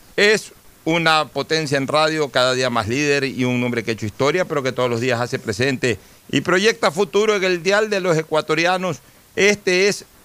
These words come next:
eh, su programa matinal, La Hora del Pocho, de este día treinta de junio del año dos mil veinte. Treinta de junio del año dos mil veinte.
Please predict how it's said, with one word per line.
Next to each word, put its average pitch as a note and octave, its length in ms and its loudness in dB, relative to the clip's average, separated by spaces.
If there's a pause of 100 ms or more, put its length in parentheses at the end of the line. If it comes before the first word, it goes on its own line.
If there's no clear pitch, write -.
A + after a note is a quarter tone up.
(240)
eh, C#3+ 260 2
su A3 240 -2
programa E3+ 500 0
matinal, E3+ 640 0
La D#3 220 2
Hora G3+ 320 0
del E3 160 0
Pocho, F#3+ 560 -2
de E3+ 280 0
este E3 460 -2 (460)
día E3+ 480 2 (400)
treinta A#3 540 0
de D#3+ 100 2
junio G3 480 -2 (240)
del C#3+ 240 2
año E3+ 380 -2 (600)
dos B2+ 200 2
mil D#3 400 0
veinte. A#2 480 -2
Treinta D#3 480 -2
de B2 100 -2
junio D3+ 460 -2
del B2 240 0
año C#3 360 -2
dos A#2 200 -2
mil C3+ 260 -2
veinte. C3 560 -2